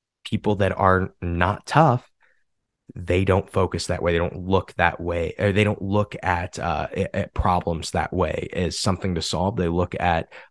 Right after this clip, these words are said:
a lot of their problems as, uh, a, a new topic to post on Facebook.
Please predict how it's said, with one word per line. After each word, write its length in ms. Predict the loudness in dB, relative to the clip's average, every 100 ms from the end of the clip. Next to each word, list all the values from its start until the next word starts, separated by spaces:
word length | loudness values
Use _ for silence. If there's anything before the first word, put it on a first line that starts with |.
| -6
a 100 | -2
lot 280 | 0 0 0
of 100 | 0
their 120 | 0
problems 680 | 0 -2 -2 -2 -4 -4 -6
as, 600 | -4 -2 -2 -6 -8 -12 -8
uh, 380 | -8 -6 -6 -8 -14 _ _ _ _ _ _ -8
a, 160 | -2 -2
a 100 | 0
new 460 | 0 2 4 4 2
topic 640 | 0 2 4 4 2 -6
to 120 | -8 -4
post 360 | -2 -2 -2
on 160 | -4 -4
Facebook. 540 | -6 -8 -10 -10 -10